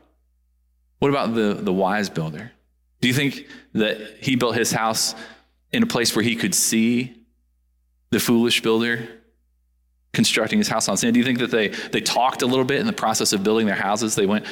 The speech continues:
went to get the same kind of materials and started comparing notes about the construction of their homes, started talking about the, the number of rooms, the, the foundation, what, what they hoped would, would be the outcome of all their work. And then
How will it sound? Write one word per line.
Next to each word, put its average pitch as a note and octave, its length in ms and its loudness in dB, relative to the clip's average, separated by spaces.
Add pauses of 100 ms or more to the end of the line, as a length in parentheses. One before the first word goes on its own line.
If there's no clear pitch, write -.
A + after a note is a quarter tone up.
(180)
went A#2+ 160 2
to B2+ 60 0
get A2+ 100 0
the - 40 0
same A#2+ 220 2
kind C3 140 -2
of A2+ 80 0
materials A2+ 460 2
and A2 60 0
started G#2 220 0
comparing A2+ 420 0
notes G#2 380 2
about G2 260 -2 (1160)
the - 80 -4
construction A2+ 500 0
of G2+ 100 0
their G2 140 2
homes, A2 540 0
started G#2 260 0
talking G#2 320 -2
about G2+ 240 -2
the, F2 180 -2 (680)
the G#2 100 0
number G#2 280 4
of G2 140 -2
rooms, A2 560 2
the, E2 320 -4
the E2+ 60 -4
foundation, G#2 880 2
what, G#2 200 0
what A2 140 0
they G2 220 -2 (280)
hoped A#2 460 0
would, G#2 360 0
would G2 180 0
be G#2+ 100 2
the G2 160 0
outcome G#2 540 -2
of F#2 160 -2
all F#2+ 180 -2
their F2 220 -4
work. F#2 360 -2
And G2 140 -4
then G#2 220 0